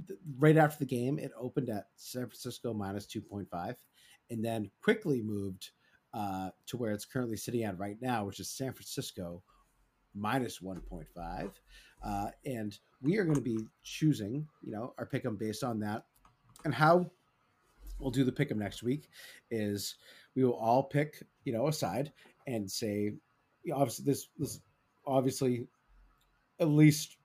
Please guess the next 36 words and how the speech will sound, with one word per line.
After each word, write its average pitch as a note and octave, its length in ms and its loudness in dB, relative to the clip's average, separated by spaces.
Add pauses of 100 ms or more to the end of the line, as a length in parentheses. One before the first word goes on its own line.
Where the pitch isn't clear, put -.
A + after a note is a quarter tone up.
(140)
two D#3 180 10
of B2 100 6
us A#2 200 4
are C#3+ 100 -4
gonna A#2+ 140 2
be A#2+ 100 2
on A2+ 80 2
the G#2+ 60 0
same A2+ 240 -2
side. G#2 360 -2 (280)
Um, G2 360 -6
just - 260 -12 (220)
odds G#2 240 -2
are, A2 320 -2
uh, B2 100 -6
some, C#3 260 -8
it A#2+ 100 -6
could A#2+ 100 2
be B2 140 2
all A2 60 2
three E3 200 2
of A#2 100 2
us, G2+ 120 -4
but G2 120 -8
at A2 80 -2
least C#3+ 220 2
two D3 140 6
of A2+ 80 0
us G#2 260 -6 (300)
are B2+ 40 -4
gonna A#2+ 140 0
be A2 60 0
on G#2 80 2
the G#2 60 0
same G#2 240 -4
side. G2+ 400 -4